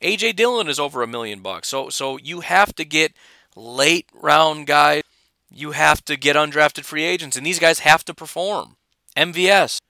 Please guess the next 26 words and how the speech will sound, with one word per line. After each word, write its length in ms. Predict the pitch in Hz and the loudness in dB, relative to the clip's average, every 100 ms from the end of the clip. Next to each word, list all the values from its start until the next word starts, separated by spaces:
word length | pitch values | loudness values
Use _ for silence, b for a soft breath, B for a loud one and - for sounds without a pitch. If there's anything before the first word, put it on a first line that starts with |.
| _ _ _ | _ _ _
Kingsley 340 | - 170 170 180 | -8 -6 -4 -6
Keke, 460 | - 202 - 131 | -4 -6 -6 -14
Kadar 320 | - 135 170 160 | -6 2 4 2
Holman, 380 | 180 190 151 98 | -4 -6 -6 0
Dexter 340 | 156 - 165 | 0 0 -8
Williams, 460 | 160 190 175 113 107 | -6 -2 -2 -4 -10
E 180 | 170 | -12
Q, 380 | - - 208 180 | -10 -8 -8 -8
Ty 280 | - 160 180 | -2 2 2
Summers, 460 | - 180 202 156 - | 0 -4 -4 -6 -8
Curtis 320 | 160 180 165 | -8 -8 -8
Bolton, 440 | - 196 202 - | -6 -6 -6 -12
Kamal 340 | - 135 175 170 | -8 0 0 2
Martin, 360 | 185 208 - - _ _ _ _ _ _ | 2 2 -4 -20 _ _ _ _ _ _
you 60 | 123 | -12
know, 100 | 123 | -8
Vernon 300 | 123 170 165 | -4 -2 -2
Scott, 300 | - 156 170 | 2 4 4
Stepaniak, 600 | - 160 175 170 165 156 | 0 -4 -2 2 2 2
all 140 | 147 | 0
the 80 | 156 | 2
guys 200 | 156 160 | 2 2
that 100 | 143 | -2
we 80 | 131 | -8
just 260 | 139 160 | -6 -6
drafted. 500 | - 123 151 165 - | -4 -2 0 -2 -8